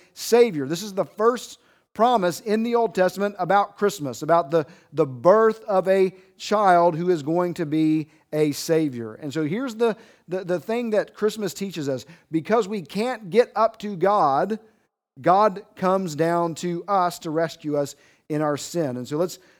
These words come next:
let's look and see what the Bible says here in Genesis chapter three. We're gonna read from verse one down through verse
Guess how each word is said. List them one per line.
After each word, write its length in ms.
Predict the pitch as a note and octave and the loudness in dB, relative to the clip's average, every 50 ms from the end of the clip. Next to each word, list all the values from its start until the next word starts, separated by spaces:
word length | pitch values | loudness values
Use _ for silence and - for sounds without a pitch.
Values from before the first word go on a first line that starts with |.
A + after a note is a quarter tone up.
| _ - | _ -8
let's 180 | F3+ F3 - | -8 -6 -4
look 200 | F#3 G#3 G#3 - | -4 -4 -4 -4
and 100 | A3 F3+ | -6 -8
see 140 | - F3+ G3 | -6 -6 -4
what 140 | F#3 F#3 - | -4 -4 -4
the 60 | E3 | -2
Bible 300 | C#3+ D3+ D#3+ D#3+ D#3 D#3 | -2 0 0 0 -2 -4
says 240 | - D3+ D3+ D3 B2 | -6 -4 -4 -4 -4
here 180 | C#3+ C#3 C#3+ C#3 | -6 -6 -6 -6
in 60 | C3 | -6
Genesis 380 | B2 C#3 C#3+ C#3+ C3+ C#3 C3+ - | -6 -6 -8 -8 -8 -10 -10 -8
chapter 320 | - D3 C#3 C#3 B2+ B2+ | -6 -4 -4 -4 -6 -10
three. 240 | A#2+ - C3+ C#3 C#3 | -12 -8 -6 -6 -6
We're 180 | C#3 C#3+ D3+ | -4 -4 -4
gonna 140 | E3 D#3+ D3 | -2 -2 -4
read 340 | D3 D#3 D#3+ F3 G3 G3 - | -4 -4 -4 -4 -4 -4 -6
from 200 | - D#3+ D3 D3 | -8 -8 -6 -4
verse 260 | C#3 D3+ D3 C3+ - _ _ _ _ _ _ _ - | -4 -4 -4 -4 -8 _ _ _ _ _ _ _ -14
one 500 | C3+ B2+ C3+ E3 F3 F3+ F3+ F3 D#3+ D3 | -8 -4 0 0 2 2 0 -2 -4 -2
down 240 | D3+ D#3 D#3+ D#3 C#3 | -2 0 -2 -2 -2
through 320 | D3 D3 D3 C#3+ C#3+ D3 | -4 -4 -2 -2 -4 -6
verse 400 | C#3 - C3+ C3+ C3 C3 - | -6 -6 -4 -4 -4 -6 -8